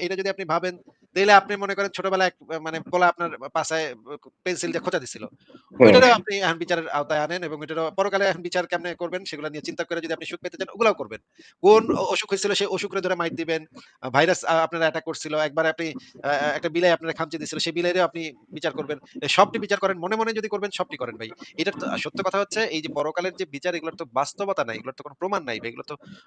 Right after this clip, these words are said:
Speaker 1: মানে কিছু মানুষের, আ, স্যাটিসফ্যাকশন এর জন্য কিছু
Speaker 2: Exactly।
Speaker 1: জিনিস চিন্তা করে নিছে তারা।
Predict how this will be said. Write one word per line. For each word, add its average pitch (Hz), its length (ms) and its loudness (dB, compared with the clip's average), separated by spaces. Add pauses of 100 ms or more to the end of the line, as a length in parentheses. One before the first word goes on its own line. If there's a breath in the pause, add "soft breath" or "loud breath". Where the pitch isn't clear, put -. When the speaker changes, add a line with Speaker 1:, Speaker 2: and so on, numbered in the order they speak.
Speaker 1:
মানে 151 240 0
কিছু 190 220 -8
মানুষের, 156 300 -4 (360)
আ, 117 100 -2
স্যাটিসফ্যাকশন 196 680 0
এর 185 80 -6
জন্য 190 220 -4
কিছু 220 420 -8
Speaker 2:
Exactly। 107 460 4
Speaker 1:
জিনিস - 220 -4
চিন্তা 208 200 2
করে 147 160 0
নিছে 107 200 -8
তারা। 87 200 -8